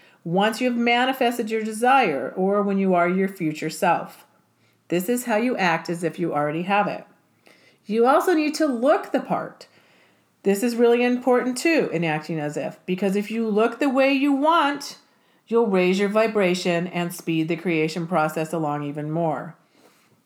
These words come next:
Look the part is the equivalent of dressing for success, dressing for the job you want, not the job you have.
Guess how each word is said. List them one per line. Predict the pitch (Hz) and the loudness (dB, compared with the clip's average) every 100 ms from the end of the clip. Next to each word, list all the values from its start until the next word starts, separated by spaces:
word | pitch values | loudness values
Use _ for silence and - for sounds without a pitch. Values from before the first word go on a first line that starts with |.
| _ _ _ _ _ _ - | _ _ _ _ _ _ -2
Look | 208 254 - | 0 2 0
the | 403 | 2
part | 302 240 247 | 4 4 4
is | 214 | 0
the | 208 233 | 0 0
equivalent | 240 - 247 240 202 190 196 | -2 2 2 4 2 2 0
of | 190 | -2
dressing | 170 160 165 175 170 | 2 2 2 -4 -2
for | 156 | -4
success, | 160 156 - 151 165 - | -4 -6 -6 -6 -8 -14
dressing | - 180 240 269 262 | -2 0 2 0 0
for | 262 | 0
the | 269 | 0
job | 254 214 208 | 2 4 4
you | 220 214 | 0 0
want, | 190 156 - - | 0 0 -4 -6
not | 160 143 | -4 -2
the | 160 | -4
job | 160 147 160 | -2 -2 0
you | 190 | -2
have. | 220 202 - | 0 0 0